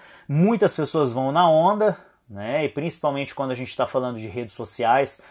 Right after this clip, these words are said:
muitas pessoas acabam, é, subindo hashtags, e isso não significa que elas de fato são solidárias. Muitas pessoas são solidárias, mesmo não subindo hashtags, né? E temos a situação relacionada à em-, à empatia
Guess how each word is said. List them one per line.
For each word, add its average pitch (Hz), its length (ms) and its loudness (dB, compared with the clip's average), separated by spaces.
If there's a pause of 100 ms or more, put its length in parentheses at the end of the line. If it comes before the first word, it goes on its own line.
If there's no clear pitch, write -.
(120)
muitas 143 340 -4
pessoas 127 340 0
acabam, 123 520 2 (360)
é, 120 160 -4
subindo 127 380 -2
hashtags, 147 720 2
e 131 80 -2
isso 139 200 -4
não 143 100 -2
significa 131 640 -4
que 127 100 -4
elas 123 220 2
de 107 60 -12
fato 131 280 2
são 123 160 -2
solidárias. 143 880 4 (180)
Muitas 196 340 4
pessoas 151 360 0
são 180 260 4
solidárias, 156 1080 4
mesmo 143 400 2
não 131 140 -2
subindo 123 320 -2
hashtags, 139 880 2
né? 131 260 -6 (360)
E 147 120 -4
temos 180 320 0
a 180 80 4
situação 185 500 2
relacionada 160 760 0
à 151 40 2
em-, 156 160 -4
à 139 260 8
empatia 180 960 2